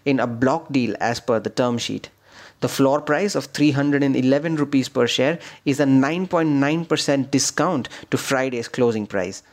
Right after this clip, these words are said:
The promoters intend to raise over one point four billion dollars from the stake sale. I R B Infra has won a letter of award from the National Highway Authority of India for a hybrid annuity project in Gujarat.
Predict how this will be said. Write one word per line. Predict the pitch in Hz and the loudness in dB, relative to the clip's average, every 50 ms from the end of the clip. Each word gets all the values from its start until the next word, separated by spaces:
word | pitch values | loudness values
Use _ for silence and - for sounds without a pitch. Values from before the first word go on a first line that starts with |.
| _ _ _ - - - - - - | _ _ _ -20 -20 -20 -14 -8 -6
The | - | -4
promoters | - - 127 117 247 120 - 151 156 151 - | -2 -2 -2 0 -2 0 0 2 2 2 2
intend | 127 131 123 139 139 143 139 143 | 2 2 2 2 0 0 2 2
to | 127 120 | 2 4
raise | 123 131 147 147 - | 4 2 2 0 0
over | - 135 131 123 123 120 | 0 0 2 2 2 2
one | 117 123 135 143 | 2 0 0 0
point | 143 147 135 131 131 - | 0 0 0 0 -2 -2
four | - 139 135 135 | 0 0 0 0
billion | 113 113 113 143 147 160 165 151 135 123 | 0 0 2 2 4 4 4 4 4 4
dollars | 117 107 104 98 98 92 - - - - | 2 2 2 2 0 -2 -4 -8 -16 -14
from | - - 123 107 104 101 | -8 -4 -4 -2 -2 -2
the | - | -2
stake | - - 139 117 104 - | -2 0 0 0 -2 -2
sale. | - - 101 98 92 - - _ _ _ _ _ _ _ _ - - _ _ _ _ _ _ _ - - | -4 -4 -4 -6 -6 -10 -16 _ _ _ _ _ _ _ _ -20 -20 _ _ _ _ _ _ _ -8 -4
I | 131 143 165 185 | -2 0 0 0
R | 190 | 0
B | 175 160 156 147 | 2 2 2 4
Infra | 156 175 202 - - 143 127 170 190 | 2 0 0 -2 0 0 0 0 0
has | 151 151 143 143 | 0 -2 0 0
won | 143 147 147 139 - | 0 0 0 0 0
a | 143 | 0
letter | 135 135 131 139 151 151 165 156 | 2 2 2 2 2 2 2 0
of | 147 - - | 0 0 -2
award | 127 123 127 139 156 151 127 95 - | -2 0 2 2 2 2 0 -2 -4
from | - - 127 127 123 | -4 -2 -2 0 0
the | 120 120 | 0 0
National | 117 113 123 135 - - 143 131 123 | 0 -2 -2 -2 -2 -2 0 0 0
Highway | 107 131 131 139 139 135 131 - | 0 0 0 0 0 0 0 -2
Authority | - 127 - - 131 147 170 - - 143 | -2 -2 -2 -2 -2 -2 0 0 2 2
of | 131 120 - | 2 2 0
India | - 117 117 127 135 160 170 - - - - - | -2 -2 0 2 2 0 0 -4 -10 -16 -18 -10
for | - - 139 131 | -4 -2 0 0
a | 135 | 0
hybrid | 127 - 135 135 143 147 156 151 - | -2 -2 -2 -2 0 0 0 0 0
annuity | 87 127 127 131 147 165 185 175 - 143 | 0 0 2 4 4 4 2 2 0 -2
project | 135 - 120 104 104 104 104 101 - - - | 0 0 0 -2 0 0 -2 -2 -4 -6 -4
in | - 135 123 120 | -2 0 0 0
Gujarat. | 123 110 113 113 101 87 - - - | -2 -2 0 0 0 -2 -4 -10 -16